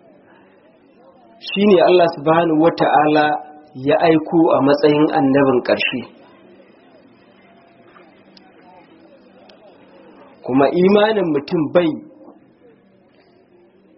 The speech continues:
cika sai ya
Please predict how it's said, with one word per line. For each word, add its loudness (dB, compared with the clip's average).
cika -4
sai -2
ya 4